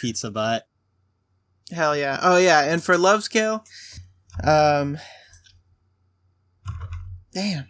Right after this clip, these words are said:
Speaker 2: I think for me, it's a nine point five.
Speaker 1: Okay.
Speaker 2: It's, it's really, really, really amazing, and there's just, like, I, I don't know. It's just a, it's just a tiny half step below some of my ten shows, like,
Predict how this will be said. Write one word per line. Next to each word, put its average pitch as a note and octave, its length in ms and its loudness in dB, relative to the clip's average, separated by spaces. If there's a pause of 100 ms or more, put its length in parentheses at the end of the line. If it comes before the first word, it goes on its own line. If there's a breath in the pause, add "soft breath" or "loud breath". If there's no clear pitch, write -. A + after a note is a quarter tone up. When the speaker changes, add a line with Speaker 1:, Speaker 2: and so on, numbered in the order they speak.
(120)
Speaker 2:
I F3+ 100 -2
think C4 240 2
for A#3 140 4
me, G3 460 4 (420)
it's - 400 -4
a D#3+ 320 6
nine D#3 300 2
point C#3+ 260 -4
five. - 520 -10 (640)
Speaker 1:
Okay. C4+ 260 -2
Speaker 2:
It's, - 320 -8 (360)
it's E3 280 0
really, A3 480 6
really, F#3 420 4
really F3 360 2
amazing, D3+ 640 0 (420 soft breath)
and C#3 420 0 (180)
there's D3+ 280 0
just, D#3 320 -2
like, C#3 420 -2 (1160)
I, E3+ 360 2
I - 20 6
don't F3 140 2
know. C#3+ 160 2
It's D#3+ 180 -2
just A#3+ 260 2
a, A3 80 6
it's G#3 320 2
just - 260 0
a B3 120 4
tiny B3 480 0
half G3+ 320 0
step F3+ 320 0
below D#3+ 320 0
some D3+ 200 -4
of C#3+ 60 -4
my C3+ 140 -2
ten C3 260 -6
shows, C3 340 -6
like, B2+ 280 -8